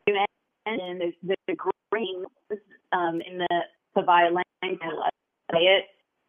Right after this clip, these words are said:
asparagus, Brussels sprouts, even avocados are good liver, is good for your liver. If you like, you're not a big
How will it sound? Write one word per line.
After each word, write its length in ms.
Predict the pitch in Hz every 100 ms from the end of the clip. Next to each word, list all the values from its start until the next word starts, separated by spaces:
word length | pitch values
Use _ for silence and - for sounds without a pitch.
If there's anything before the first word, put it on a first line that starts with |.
| -
asparagus, 720 | 175 - 220 220 202 - - - 156
Brussels 600 | 196 208 226 226 196 175
sprouts, 540 | 160 147 131 - - - - - - -
even 360 | 208 - 226 170 - _ _
avocados 640 | 190 196 190 214 202 202 185
are 60 | 165
good 260 | 165 - - _ _ 214
liver, 400 | 180 175 170 - -
is 140 | 180 160 _ _
good 160 | 196 185
for 40 | 160
your 120 | 175 175 - _
liver. 340 | - - - - _ _ _ _ _ -
If 100 | 185
you 80 |
like, 180 | 180 247 247 - _ -
you're 200 | 175 240
not 160 | 202 196
a 40 |
big 160 | 185